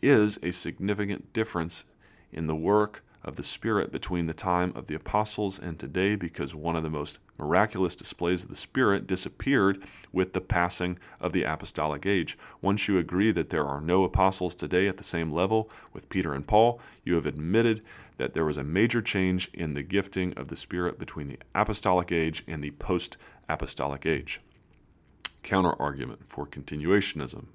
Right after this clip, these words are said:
by Wilson. This argument takes us nowhere. All agree that the eyewitness apostles have ceased, and all agree that,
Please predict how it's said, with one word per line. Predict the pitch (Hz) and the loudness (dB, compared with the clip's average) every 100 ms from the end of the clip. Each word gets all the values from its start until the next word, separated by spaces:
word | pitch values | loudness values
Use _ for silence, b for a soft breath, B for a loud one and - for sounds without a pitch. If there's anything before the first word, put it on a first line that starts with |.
| - - | -20 -6
by | 69 69 | -4 -2
Wilson. | 80 95 - - - B B B B B B B - | -2 -2 -4 -12 -16 B B B B B B B -12
This | - | -2
argument | 82 87 90 92 - - | 2 4 4 0 -4 -4
takes | 80 - | -4 -2
us | 85 | -2
nowhere. | 110 117 80 52 90 - | 6 6 6 0 -4 -6
All | - 82 101 | 0 4 2
agree | 95 87 98 | 4 4 4
that | 98 85 - | 4 -2 -4
the | 76 67 | -6 -6
eyewitness | - 80 80 80 - 76 - | -2 0 0 0 -2 -6 -8
apostles | - 80 82 87 82 - | -2 0 0 0 -2 -4
have | - | -8
ceased, | - 107 110 - | -2 0 0 -4
and | - 73 | -8 -2
all | 82 82 | 2 2
agree | 80 82 95 101 | 2 2 4 4
that, | 80 | 0